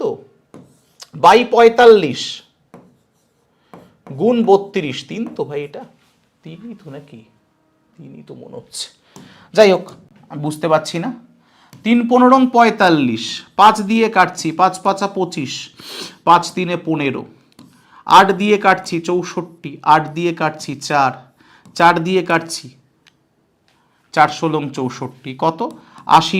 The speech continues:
by তিন। তাই বল, এতেও ক্যালকুলেশন নেই, তিন ছাব্বিশে আটাত্তর, ছাব্বিশ পূর্ণ দুই by তিন, তাহলে কি আছে?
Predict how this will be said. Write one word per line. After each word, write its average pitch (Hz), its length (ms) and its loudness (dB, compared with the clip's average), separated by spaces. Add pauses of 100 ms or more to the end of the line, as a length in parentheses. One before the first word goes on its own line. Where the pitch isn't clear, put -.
(120)
by 151 140 4 (180)
তিন। 117 160 -4 (320)
তাই 185 200 -4
বল, 214 100 0 (140)
এতেও 233 220 2 (100)
ক্যালকুলেশন 165 640 2
নেই, 131 180 -2
তিন 214 140 -2 (120)
ছাব্বিশে 196 460 -2 (120)
আটাত্তর, 165 520 -6 (480)
ছাব্বিশ 165 400 0 (100)
পূর্ণ 175 240 -6 (180)
দুই 147 140 -2 (120)
by 127 140 2 (140)
তিন, 143 120 -14 (120)
তাহলে 180 280 -6 (260)
কি 220 120 -2 (140)
আছে? 190 200 -8